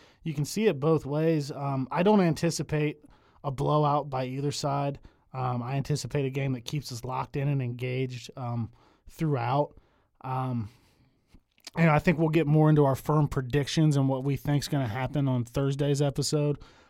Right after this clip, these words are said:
Um, so I don't wanna go into that too much. Um, Chiefs are, are one of the most high-powered offenses in the league, and the, the forty-niners have one of the best pass-stopping defenses in the league just based off their pass rush alone.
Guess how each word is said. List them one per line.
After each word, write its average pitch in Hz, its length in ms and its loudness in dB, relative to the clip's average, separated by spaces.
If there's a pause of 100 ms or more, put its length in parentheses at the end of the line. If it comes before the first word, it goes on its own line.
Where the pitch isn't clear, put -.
Um, 123 200 -4
so 131 140 -6
I 131 60 -2
don't 147 200 0
wanna 143 140 0
go 135 220 0
into 123 140 -2
that 127 280 -4
too 151 160 -2
much. 143 480 -2
Um, 127 380 -4 (400)
Chiefs - 560 -2 (180)
are, 131 520 -6
are 127 240 -6
one 139 160 0
of 139 80 0
the 135 40 0
most 143 200 -2
high-powered 147 500 -2
offenses 135 720 -6
in 160 140 2
the 185 80 4
league, 135 360 -4 (460)
and 135 320 -4
the, 127 200 -4 (280)
the 127 640 -6
forty-niners 175 680 4
have 147 360 0
one 151 160 2
of 151 60 2
the 143 60 0
best 147 300 0
pass-stopping 151 920 2 (720)
defenses 151 480 4
in 151 80 4
the 147 100 4
league 151 160 2
just 151 240 0
based 180 240 2
off 151 120 0
their 127 80 -8
pass 175 360 -2
rush 135 200 -2
alone. 151 460 2